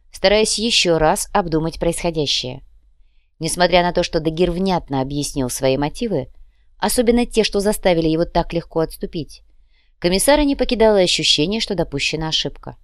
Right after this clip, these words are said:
В покладистости великого магистра ощущалась угроза. Нет, не угроза, превосходство. Франц вёл себя так,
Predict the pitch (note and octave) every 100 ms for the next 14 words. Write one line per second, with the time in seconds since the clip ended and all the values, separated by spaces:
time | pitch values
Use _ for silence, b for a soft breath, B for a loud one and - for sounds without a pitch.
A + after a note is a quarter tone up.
0 | _ _ _ _ _ _ _ _ - D#3+
1 | G#3 A#3 G3 - D3 - D3+ D3+ C#3+ C#3+
2 | C3+ C#3 C#3+ - A3+ - - - D3 -
3 | D3+ D3 - G3 G#3 F3 C3 C3 _ _
4 | _ _ _ A#3+ G#3 A2+ - - _ -
5 | _ G#3+ G#3 G#3 F#3 A3+ G3 C3 A2+ A2+
6 | - _ - F3 E3+ - - G#3 - -
7 | A2 - - _ _ _ _ _ _ -
8 | G3+ B3 A#3 - - - - - _ _
9 | D#3+ A3 B3+ A#3+ A3 A3 - - C4 -
10 | -